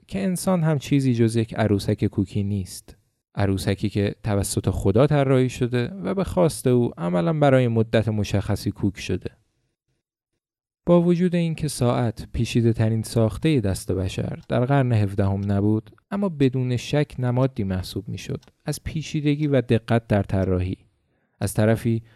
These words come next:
ساعت اختراعی بود که در قیاس با بسیاری از اختراعات همدوره خودش عمومیت به مراتب بیشتری پیدا کرد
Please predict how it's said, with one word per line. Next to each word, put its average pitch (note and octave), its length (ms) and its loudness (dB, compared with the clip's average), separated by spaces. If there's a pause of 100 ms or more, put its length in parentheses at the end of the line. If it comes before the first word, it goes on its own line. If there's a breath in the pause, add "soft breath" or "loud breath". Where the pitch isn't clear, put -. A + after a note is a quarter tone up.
(120 soft breath)
ساعت E3 380 2
اختراعی C3+ 480 4
بود B2+ 240 0
که B2 120 -2
در B2 160 4
قیاس C3 460 2
با A#2+ 140 4
بسیاری C3 640 2
از A2 160 0
اختراعات G2 560 -2
همدوره G2 560 0
خودش A2 460 0 (240)
عمومیت F#3 560 0
به C#3 120 0
مراتب A#2+ 560 2
بیشتری A2 420 0
پیدا F2+ 300 -6
کرد - 380 -12